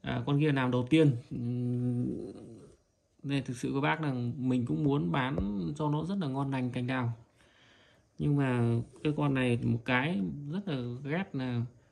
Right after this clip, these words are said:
lần đầu tiên làm cán nhôm mẫu mới, làm rất là bao nhiêu tâm huyết vào đây,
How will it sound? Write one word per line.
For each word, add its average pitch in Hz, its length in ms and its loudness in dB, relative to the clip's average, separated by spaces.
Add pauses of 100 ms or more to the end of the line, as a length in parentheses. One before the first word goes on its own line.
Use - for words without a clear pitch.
(1080)
lần 131 180 2
đầu 131 140 4
tiên 170 140 6
làm 135 180 4
cán 147 200 2
nhôm 165 260 6 (100)
mẫu 147 220 2
mới, 160 480 4 (1300)
làm 123 320 0
rất 175 140 2 (100)
là 143 100 0
bao 147 140 2
nhiêu 147 140 2
tâm 151 140 4
huyết 180 180 4
vào 135 100 0
đây, 139 260 2